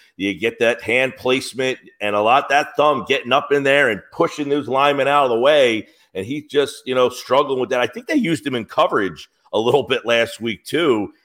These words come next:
And yeah, I think they're realizing, "Okay, we've gotta figure out what to do with him," and not having him pressure the quarterback and get sacks.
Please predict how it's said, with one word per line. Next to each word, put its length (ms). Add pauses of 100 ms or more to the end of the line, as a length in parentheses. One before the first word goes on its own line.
(140)
And 540
yeah, 360
I 100
think 180
they're 180
realizing, 640
"Okay, 560
we've 160
gotta 180
figure 300
out 140
what 180
to 80
do 240
with 220
him," 460 (360)
and 580
not 320 (500)
having 380
him 400
pressure 380
the 100
quarterback 600
and 120
get 180
sacks. 500